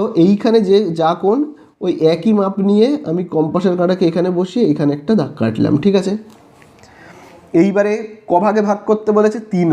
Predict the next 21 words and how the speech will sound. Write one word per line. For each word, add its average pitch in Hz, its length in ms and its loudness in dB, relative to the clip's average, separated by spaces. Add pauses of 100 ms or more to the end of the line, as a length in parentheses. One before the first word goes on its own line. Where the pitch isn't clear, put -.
ভাগে। 110 260 -6 (380)
কি 214 180 4
করে 233 140 4 (100)
বুঝলাম 220 300 -2 (140)
তিন 214 120 2 (100)
ভাগে? 208 240 -2 (240)
সেটাও 175 300 2
দেখো, 180 180 -2
এখানে 185 140 -2 (100)
পরিষ্কার 160 420 -2
করে 165 200 0
দেখো, 175 120 0 (100)
বলেই 143 320 4
দিয়েছে। 143 260 -2 (960)
দেখো, 175 240 0
বলে 175 200 -2
দিয়েছে, 196 260 0 (100)
এই 151 120 2
দেখো, 135 140 -4 (340)
বিপি, 220 340 2 (220)
পিকিউ, 196 360 2